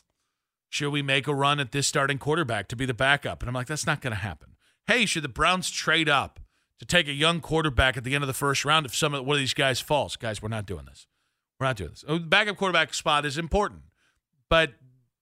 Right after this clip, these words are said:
it's not important for the way that everybody thinks it's important.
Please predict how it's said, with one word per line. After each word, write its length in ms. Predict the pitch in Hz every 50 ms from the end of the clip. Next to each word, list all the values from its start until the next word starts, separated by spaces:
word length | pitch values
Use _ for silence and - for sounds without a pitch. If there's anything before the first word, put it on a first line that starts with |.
| _ _ _ _ _ _ _ _ _ _ _ _ _ _ _ _ _ 147 151 _ _ -
it's 240 | 185 170 - -
not 260 | 175 214 226 247 - 214
important 560 | 202 151 - 185 196 196 180 175 170 156 139
for 160 | - - 170
the 100 | 151 151
way 320 | 143 131 147 156 160 156
that 200 | 147 139 147 143 -
everybody 440 | 156 147 135 143 117 131 123 117 110
thinks 320 | - - 151 135 117 -
it's 140 | 113 - -
important. 460 | 101 92 - 95 85 - - 104